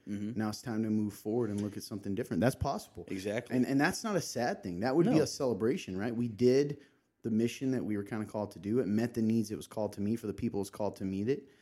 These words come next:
Speaker 1: Mm-hmm.
Speaker 2: And that's kind of why it's, you know, ready.
Speaker 1: Right.
Speaker 2: Um, so we have a lot of other ideas, you know. I,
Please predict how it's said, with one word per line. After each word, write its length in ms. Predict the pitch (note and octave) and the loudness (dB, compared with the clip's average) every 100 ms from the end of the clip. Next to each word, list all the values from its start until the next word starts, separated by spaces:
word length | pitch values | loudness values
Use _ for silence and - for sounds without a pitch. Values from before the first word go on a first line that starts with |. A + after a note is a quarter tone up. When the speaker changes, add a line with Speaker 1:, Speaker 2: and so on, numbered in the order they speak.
| - | -14
Speaker 1:
Mm-hmm. 160 | G2 G2 | -8 -2
Speaker 2:
And 100 | G#2 | 0
that's 180 | G#2+ - | 0 0
kind 180 | A#2+ A2 | 4 4
of 80 | |
why 280 | G2+ G#2 G2+ | 6 6 4
it's, 360 | G2+ G2+ - - _ _ _ _ | 0 -6 -12 -20 _ _ _ _
you 80 | F#2 | -12
know, 100 | F#2+ | -8
ready. 400 | G2 F#2+ F2+ G2 - _ - | -4 -2 -2 -4 -8 _ -8
Speaker 1:
Right. 240 | G2+ A2+ - - - - | -2 -2 -4 -14 -16 -4
Speaker 2:
Um, 440 | G2+ G2+ G2 G2+ - - - | 2 4 4 2 -4 -20 2
so 120 | G3+ | 6
we 60 | D#4+ | 8
have 80 | D#4+ | 12
a 20 | |
lot 180 | D#3 C3 | 12 12
of 100 | A#2+ | 12
other 160 | A2+ | 10
ideas, 520 | G#2 G2 G#2 G#2 G#2 | 8 6 6 8 6
you 80 | G2 | 4
know. 220 | G2+ G#2 | 4 4
I, 120 | - | 2